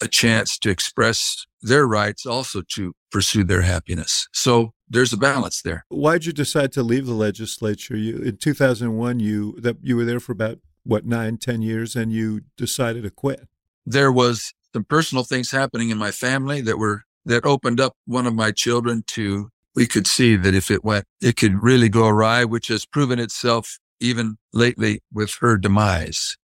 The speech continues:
Speaker 1: But also my wife, we were make-, I can't remember at the time, I think we were making eighteen thousand a year, and I had seven children.
Speaker 2: Mm, yeah, yeah, I can do the math.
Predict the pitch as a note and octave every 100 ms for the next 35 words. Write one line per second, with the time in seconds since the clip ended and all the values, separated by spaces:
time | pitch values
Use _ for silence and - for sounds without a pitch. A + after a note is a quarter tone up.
0 | _ - A2 A#2 A#2 - _ - C3 D#3
1 | D#3 A2+ A2+ A2+ A#2 C#3 A#2 B2 - -
2 | A#2+ B2+ A2+ B2 B2+ A2+ A2+ F3+ E3 C3+
3 | B2+ - G2 - A2+ G#2 G2+ - _ -
4 | E3+ D3 G#2+ A2+ A2+ A2 B2+ - B2 G#2+
5 | A2+ A#2 G#2 G2+ G2+ A#2 G2+ G2+ G2+ F#2+
6 | G#2 F2+ - - - - - - A#2+ B2
7 | B2 A#2 A2+ A2+ - - - B2+ A#2 G2+
8 | F#2+ G2+ C#3 D3+ _ _ - C#3 C3+ A#2+
9 | B2+ B2+ A#2 G#2+ B2 A#2 B2 D3+ C3+ C3+
10 | A#2 A#2 A2 F#2+ -